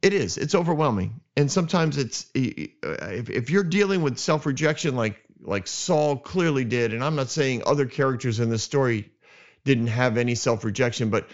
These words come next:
I think Saul is, is in this story because he gives the counterbalance to David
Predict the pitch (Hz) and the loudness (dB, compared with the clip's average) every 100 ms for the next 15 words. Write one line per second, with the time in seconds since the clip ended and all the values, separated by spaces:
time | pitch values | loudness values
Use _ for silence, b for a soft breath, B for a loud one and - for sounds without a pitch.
0 | B B B 143 127 - 156 131 131 120 | B B B 2 2 0 0 2 2 0
1 | 107 - _ _ 113 123 107 - 151 147 | -2 -8 _ _ 0 2 0 0 0 2
2 | 131 120 - 139 117 110 107 101 110 - | 0 -2 -2 0 0 0 0 -2 -6 -2
3 | 165 147 127 110 101 - b b b b | 0 2 2 0 -2 -8 b b b b
4 | b b _ - 143 120 147 120 131 117 | b b _ -2 0 2 0 0 -4 -2
5 | 139 156 147 123 120 113 107 - 127 113 | 2 2 4 2 2 2 -2 -2 0 2
6 | 110 95 123 131 113 101 - | 0 2 2 2 0 -2 -6